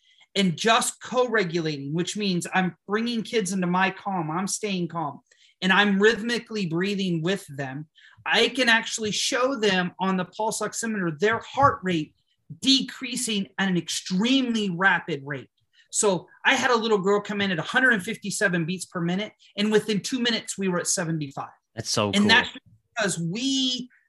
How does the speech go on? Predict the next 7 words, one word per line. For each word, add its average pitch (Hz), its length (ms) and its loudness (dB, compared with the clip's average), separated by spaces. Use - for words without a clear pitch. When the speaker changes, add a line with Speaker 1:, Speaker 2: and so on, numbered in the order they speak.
Speaker 1:
I 247 260 6
was 240 200 0
staying 185 320 0
calm, 180 500 -2
and 202 180 0
we 269 340 -2
are 233 640 6